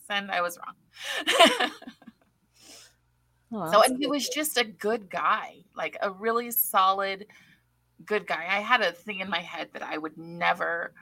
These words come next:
Speaker 1: ever date somebody who wasn't a Boy Scout. <laughs> It was just a thing that I had. And he was just very much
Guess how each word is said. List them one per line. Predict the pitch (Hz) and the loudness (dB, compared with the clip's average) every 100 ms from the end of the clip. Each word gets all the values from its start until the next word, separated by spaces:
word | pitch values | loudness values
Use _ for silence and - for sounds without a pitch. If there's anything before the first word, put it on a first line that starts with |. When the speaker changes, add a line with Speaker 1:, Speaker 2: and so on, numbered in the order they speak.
| - _ _ _ _ - | -20 _ _ _ _ 4
Speaker 1:
ever | 190 180 175 - _ _ _ | 4 4 -2 -6 _ _ _
date | 175 185 175 | -6 -6 -6
somebody | - 165 156 156 156 | -10 -8 -10 -10 -12
who | 165 156 | -12 -6
wasn't | - 151 160 202 | -4 -4 -6 -8
a | |
Boy | 175 - 151 | -6 -4 -4
Scout. | - - 226 247 - | -4 2 4 2 -2
<laughs> | - - - - _ _ _ _ 277 | -14 -18 -20 -20 _ _ _ _ 8
It | 254 | 8
was | 247 | 4
just | 214 - 247 | -4 -6 -6
a | 233 | -6
thing | 208 190 190 | -8 -10 -4
that | 185 | 0
I | 170 | 2
had. | 175 143 190 - - - - - 277 - - | 2 -2 -2 -6 -14 -14 -14 -12 -14 -8 2
And | 214 208 202 208 | 6 6 4 -6
he | 220 226 240 226 | -12 -6 -4 -2
was | 233 240 | -2 -2
just | - - 214 208 - - | -6 -6 -4 -4 -6 -14
very | 170 175 180 180 | -2 2 2 2
much | 165 160 - | -2 -6 -8